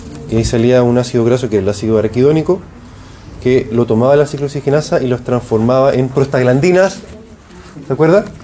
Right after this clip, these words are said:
Prostaglandinas también lo transforma en tromboxano A dos. Ya, acá la clave es el tromboxano A dos. Eh, conforme se van activando las plaquetas, se va activando también la ciclooxigenasa uno,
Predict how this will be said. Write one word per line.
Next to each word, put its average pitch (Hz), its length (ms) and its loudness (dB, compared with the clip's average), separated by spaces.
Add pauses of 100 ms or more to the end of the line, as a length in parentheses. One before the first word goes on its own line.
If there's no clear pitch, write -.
(600)
Prostaglandinas 143 840 2 (480)
también 131 240 2
lo 147 60 2
transforma 160 560 2
en 247 260 0 (140)
tromboxano 156 580 0
A 202 60 4
dos. - 680 0 (1120)
Ya, 113 120 0
acá - 340 0
la 214 80 4
clave 214 400 4
es 202 220 -4 (120)
el 147 140 -6
tromboxano 151 640 0
A 139 80 2
dos. 98 340 0 (880)
Eh, 131 840 2
conforme 151 380 -2
se 151 120 -4
van 165 300 4
activando 139 340 0
las 127 120 -2
plaquetas, 175 360 0
se - 120 -4
va 139 80 2
activando 139 420 2
también 131 240 2
la 139 80 0
ciclooxigenasa 113 760 -4
uno, 190 300 4